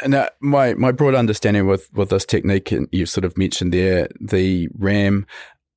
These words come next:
you're, you're copying essentially, as I understand it, again, the, these tables into ram so that they can be changed in real time. But if you power down the E C U at that point,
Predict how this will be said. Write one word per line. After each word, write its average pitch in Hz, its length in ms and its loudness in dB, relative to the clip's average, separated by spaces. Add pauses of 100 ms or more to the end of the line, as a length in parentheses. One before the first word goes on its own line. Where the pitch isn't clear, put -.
(360)
you're, 113 260 2
you're 110 200 0 (120)
copying 110 520 0
essentially, 90 540 -2
as - 120 -4
I 71 60 0
understand 87 360 -2
it, 90 40 0
again, 90 260 0
the, 92 160 0
these 90 200 -4
tables 90 380 0
into 95 320 -2
ram 90 240 0
so - 140 -4
that 76 100 0
they 87 80 0
can 90 160 -2
be 85 100 0
changed 92 380 -2
in 90 140 -4
real 87 180 0
time. 90 560 0 (720)
But - 640 -4 (720)
if - 400 -4
you 113 540 2
power 110 260 2
down 101 200 2
the 95 80 2
E 95 100 2
C - 200 -2
U 92 40 4
at - 80 2
that - 180 0
point, - 640 -4